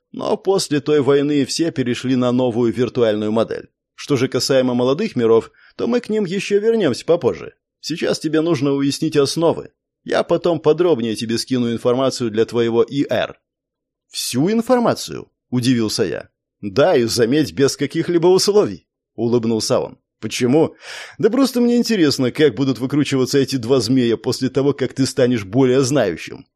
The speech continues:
«Змея?» «Именно. Люцифер и Гавриил.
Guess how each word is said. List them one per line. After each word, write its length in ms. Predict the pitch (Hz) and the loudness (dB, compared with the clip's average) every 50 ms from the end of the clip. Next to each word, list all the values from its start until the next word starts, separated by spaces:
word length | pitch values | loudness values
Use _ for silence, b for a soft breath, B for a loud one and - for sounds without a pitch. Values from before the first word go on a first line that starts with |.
| _ _ _ _ _ _ | _ _ _ _ _ _
«Змея?» 640 | 92 90 - 101 113 117 127 147 160 165 135 - - _ _ _ _ _ _ _ _ _ _ _ | -8 -6 -4 -2 0 2 2 4 4 2 2 0 -4 _ _ _ _ _ _ _ _ _ _ _
«Именно. 840 | - 123 170 202 214 220 214 202 180 147 123 110 95 76 55 52 - _ | -2 0 2 2 2 2 2 2 2 2 2 0 -2 -4 -6 -10 -12 _
Люцифер 720 | - 131 180 240 254 - 185 185 151 - 127 139 160 165 147 | -2 0 0 0 0 0 0 -2 -2 0 2 4 4 4 4
и 80 | 139 123 | 4 0
Гавриил. 760 | 104 113 131 110 101 110 110 101 95 92 82 - - - | 0 -2 -2 0 0 -4 -4 -4 -4 -4 -6 -6 -8 -16